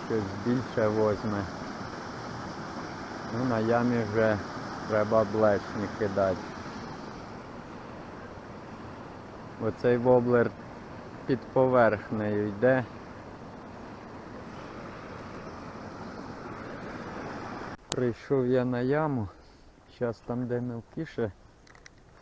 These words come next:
покидаю цей воблер. Пот-, потім поставлю блешню.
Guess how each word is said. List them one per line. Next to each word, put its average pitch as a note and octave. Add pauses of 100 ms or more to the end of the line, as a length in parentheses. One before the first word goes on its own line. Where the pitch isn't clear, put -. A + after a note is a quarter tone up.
(380)
покидаю B2+
цей A#2
воблер. G#2+ (320)
Пот-, A#2+ (300)
потім B2
поставлю A#2+ (1120)
блешню. A#2